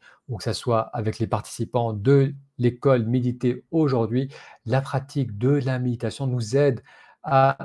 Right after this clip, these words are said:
nous libérer du stress et à beaucoup mieux gérer, euh, les crises d'anxiété ou les crises d'angoisse. On a vu que la science, euh, montre les effets de la méditation sur les marqueurs du stress au niveau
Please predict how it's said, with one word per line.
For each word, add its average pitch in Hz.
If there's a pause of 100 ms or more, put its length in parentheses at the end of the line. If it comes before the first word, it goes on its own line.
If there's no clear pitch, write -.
(100)
nous 117
libérer 120
du 104
stress 131
et 139
à 107
beaucoup 131
mieux 127
gérer, 110 (340)
euh, 110
les 104
crises 104
d'anxiété 113 (340)
ou 143
les 123
crises 113
d'angoisse. 98 (480)
On 123
a 120
vu 131
que 135
la 117
science, 131 (880)
euh, 110 (360)
montre 143 (320)
les 123
effets 127
de 117
la 135
méditation 131 (160)
sur -
les 113
marqueurs 117
du 110
stress 147
au 117
niveau 110